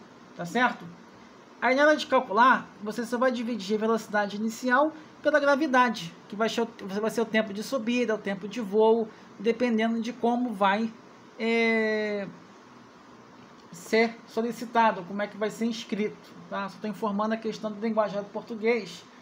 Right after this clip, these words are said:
pra que nós não possamos, é, ficar desorientado. Então,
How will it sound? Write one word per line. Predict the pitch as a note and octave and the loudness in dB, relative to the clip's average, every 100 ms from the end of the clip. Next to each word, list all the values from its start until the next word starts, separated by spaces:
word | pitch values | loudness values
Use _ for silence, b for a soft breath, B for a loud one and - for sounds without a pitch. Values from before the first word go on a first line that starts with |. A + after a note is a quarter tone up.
| B B - | B B -12
pra | G#3+ | -8
que | G#3+ | -4
nós | G#3 | -2
não | A3 | 0
possamos, | A3+ - A3 A3 A3 - B B B | 0 -2 0 0 -2 -8 B B B
é, | G#3 A3 A3 G#3+ G#3 F#3+ - - - - - | 2 4 6 4 2 -2 -8 -18 -20 -20 -14
ficar | - G#3+ G#3 G#3+ F#3+ | -8 0 2 2 0
desorientado. | G#3+ A3+ A3+ B3+ B3+ - - - - - B B B - | -2 2 2 2 -2 -6 -8 -20 -20 -20 B B B -8
Então, | A#3 A#3 C#4 D#4+ | -4 2 4 4